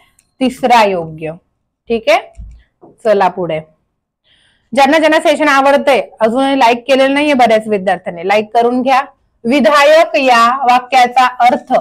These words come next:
विधायकचा अर्थ सांगितला, वाक्य नाहीये, शब्द आहे इथे. हम्म? विध्वंसक, <coughs> विजातीय, विसंवादी,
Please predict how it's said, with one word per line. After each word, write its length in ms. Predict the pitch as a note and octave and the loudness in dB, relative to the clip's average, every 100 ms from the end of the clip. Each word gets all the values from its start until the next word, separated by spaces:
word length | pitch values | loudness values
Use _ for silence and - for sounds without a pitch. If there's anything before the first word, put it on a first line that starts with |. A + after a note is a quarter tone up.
| - - _ _ _ _ _ _ _ _ _ _ _ _ _ _ - | -4 -16 _ _ _ _ _ _ _ _ _ _ _ _ _ _ -6
विधायकचा 720 | A#3+ C#4 C#4 C#4+ D4 - D4+ D4+ - _ D4 | -2 0 2 2 0 0 0 0 -6 _ 0
अर्थ 200 | D#4+ F4+ | 2 0
सांगितला, 460 | E4 B3 A3+ G#3 G3 | 0 0 0 0 0
वाक्य 320 | A#3+ B3 C#4+ | 0 0 -2
नाहीये, 260 | C4 G3+ | -2 -4
शब्द 320 | F#3+ B3+ G#3 G#3 | -2 -2 0 2
आहे 300 | G3 F#3+ F3 | 2 0 -4
इथे. 220 | E3 E3+ | -8 -14
हम्म? 320 | F3+ - F4 G#4+ _ _ _ | -14 -6 -6 -6 _ _ _
विध्वंसक, 840 | A3+ C4+ B3+ C4+ B3+ B3+ D#4 E4 - _ | -2 0 0 -2 -4 -2 0 0 -4 _
<coughs> 580 | - - C4+ - C#4 - _ _ _ | -8 -6 -10 -6 -8 -10 _ _ _
विजातीय, 600 | A3+ B3+ D4 D#4+ E4 D#4+ E4 F#4 - | -2 0 2 2 2 2 2 0 -4
विसंवादी, 720 | B3 E4+ - E4+ E4 E4 D4 | -2 -2 2 2 2 0 2